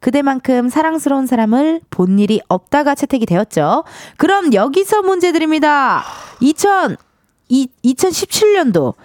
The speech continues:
이천십칠년도에는 똑같은 문구가 사용이 됐대요. 자, 이천육 학년도랑 이천십칠년도에는 똑같은 문구가 사용이 됐는데 다음 필적 확인 문구를 완성해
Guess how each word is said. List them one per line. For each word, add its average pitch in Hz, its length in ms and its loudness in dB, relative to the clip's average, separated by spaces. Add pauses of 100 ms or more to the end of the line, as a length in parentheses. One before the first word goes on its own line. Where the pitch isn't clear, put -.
(200)
이천십칠년도에는 294 1120 0
똑같은 - 460 -2
문구가 220 340 0
사용이 285 280 0
됐대요. 160 720 0 (480)
자, 185 240 -2
이천육 262 600 0
학년도랑 254 560 0
이천십칠년도에는 247 1200 0
똑같은 302 340 -2
문구가 190 280 0
사용이 262 240 0
됐는데 165 480 0 (240)
다음 262 420 0
필적 349 460 -2
확인 294 260 2
문구를 226 560 0
완성해 294 840 0